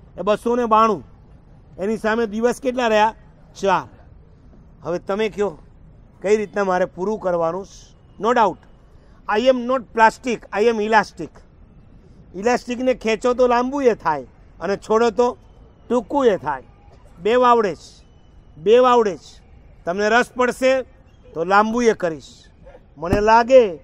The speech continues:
કે હવે ઘડિયાળ તરફ નજર જાય છે, તમે છોડો, તમે ઉઠો એ પહેલા હું તમને છોડી ના દઉં. માટે સંપ્રતિ બેઠા છે, એમને બેસવા દ્યો.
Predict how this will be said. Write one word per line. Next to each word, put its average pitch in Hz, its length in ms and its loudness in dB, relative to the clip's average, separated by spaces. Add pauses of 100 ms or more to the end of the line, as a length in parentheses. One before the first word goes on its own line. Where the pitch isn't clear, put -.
(320)
કે 175 60 -6
હવે 196 140 -2
ઘડિયાળ 220 440 -2
તરફ 240 240 -2
નજર 226 380 -4
જાય 233 320 0
છે, 190 400 -4 (520)
તમે 220 300 -2
છોડો, 208 500 0
તમે 220 360 0
ઉઠો 262 460 4
એ 233 180 6
પહેલા 247 300 0
હું 170 320 -2
તમને 262 360 0
છોડી 262 300 -4
ના 277 160 -4
દઉં. 453 200 -8 (2750)
માટે 196 520 -2 (880)
સંપ્રતિ 220 600 -6 (840)
બેઠા 185 340 0
છે, 226 140 -6
એમને 208 200 -4
બેસવા 190 360 -4
દ્યો. 226 240 -6